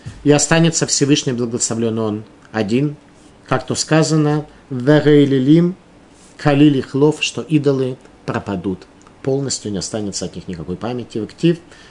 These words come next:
"И сказано: Венесгав Гашем лавадо бьомагу", и Всевышний один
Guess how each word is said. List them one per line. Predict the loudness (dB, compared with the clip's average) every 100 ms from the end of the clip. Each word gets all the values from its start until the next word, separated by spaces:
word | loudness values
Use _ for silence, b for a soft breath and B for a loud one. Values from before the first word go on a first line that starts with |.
| B -2
"И |
сказано: | -2 2 4 4 4 6
Венесгав | 6 4 2 2 2 2
Гашем | 0 0 2 4 4
лавадо | 4 0 -2 -4
бьомагу", | -2 -2 -4 -6 -4 -6 -6 B B
и | -6
Всевышний | -4 -2 0 -2 -2 -2 -2 -4 -14 -14 -4
один | -4 2 4 4 2